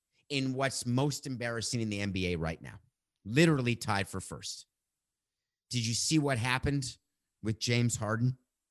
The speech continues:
yesterday? The Rockets lost again. They've played nine games and they absolutely suck. Literally, they can't win a game. I don't know if Steven Silas is the problem. <laughs> Just kidding. He's not the problem.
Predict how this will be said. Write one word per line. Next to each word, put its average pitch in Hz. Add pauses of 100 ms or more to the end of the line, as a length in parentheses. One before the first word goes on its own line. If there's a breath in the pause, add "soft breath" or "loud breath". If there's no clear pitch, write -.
(720)
yesterday? 123 (680 soft breath)
The 110
Rockets 131
lost 110
again. 90 (500)
They've 113
played 117
nine 113
games 95
and 90
they 85
absolutely 71
suck. - (180)
Literally, 104
they 101
can't 101
win 85
a 78
game. 67 (760)
I 113
don't 117
know 107
if 98
Steven 110
Silas 113
is 107
the -
problem. 98 (460)
<laughs> -
Just -
kidding. 65 (320)
He's 104
not 87
the -
problem. -